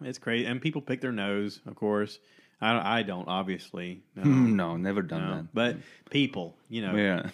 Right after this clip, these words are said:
Speaker 1: those,
Speaker 2: <laughs>
Speaker 1: those
Speaker 2: Yeah.
Speaker 1: people.
Speaker 2: Yeah, the nasty
Speaker 1: Those
Speaker 2: creatures.
Speaker 1: nasty pe-, yeah, the, them,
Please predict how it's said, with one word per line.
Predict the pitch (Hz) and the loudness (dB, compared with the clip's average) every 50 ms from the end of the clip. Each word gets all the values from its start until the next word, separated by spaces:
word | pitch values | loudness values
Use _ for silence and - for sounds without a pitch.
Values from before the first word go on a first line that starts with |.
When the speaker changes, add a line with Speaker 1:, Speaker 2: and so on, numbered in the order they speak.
| - 131 | 4 4
Speaker 1:
those, | 117 113 123 127 123 | 6 6 4 6 6
Speaker 2:
<laughs> | 156 135 - | 4 2 4
Speaker 1:
those | - 131 123 120 123 131 135 135 | 2 0 2 2 0 0 2 2
Speaker 2:
Yeah. | 113 110 107 107 107 104 107 110 | 4 4 6 6 4 4 2 0
Speaker 1:
people. | 104 101 101 101 95 | 0 -2 -4 -6 -6
Speaker 2:
Yeah, | - 98 95 92 | -4 -2 -2 0
the | 87 101 | 2 2
nasty | 101 101 101 104 107 101 - - 101 95 95 90 - - | 4 4 4 4 2 0 -4 -4 -4 -4 -4 -4 -6 -2
Speaker 1:
Those | - 135 135 143 | 2 4 4 4
Speaker 2:
creatures. | 110 104 127 127 | 4 2 2 0
Speaker 1:
nasty | 131 92 90 - 110 104 | 0 0 0 0 -2 0
pe-, | - - - - | 0 0 0 0
yeah, | 120 110 98 92 | 0 -2 -2 -2
the, | 92 98 104 104 101 98 | -2 -2 -2 0 0 0
them, | 101 120 120 107 95 - 95 98 95 - | 0 2 4 6 4 4 4 2 -4 -4